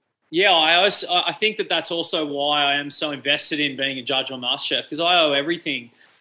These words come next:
to that process and, and to that cooking competition. So if I can just get, like, a handful of people that,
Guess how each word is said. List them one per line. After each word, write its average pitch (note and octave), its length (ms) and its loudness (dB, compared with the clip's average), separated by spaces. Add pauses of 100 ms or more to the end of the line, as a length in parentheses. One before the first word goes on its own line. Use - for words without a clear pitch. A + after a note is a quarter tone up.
(160)
to - 100 -2
that D3+ 200 0
process C#3+ 540 0
and, C3 260 -12
and C3+ 160 -8
to - 100 -4
that B2+ 200 0
cooking D3 280 -8
competition. C3+ 640 -8
So C3+ 340 0 (540)
if D#3+ 180 -6
I F#3 140 4
can F3+ 200 -4
just D3+ 220 -4
get, D3 300 -2
like, C3+ 240 -2 (640)
a D#3 60 0
handful F3+ 600 0
of D#3+ 100 -4
people D3+ 500 -2
that, C#3 280 0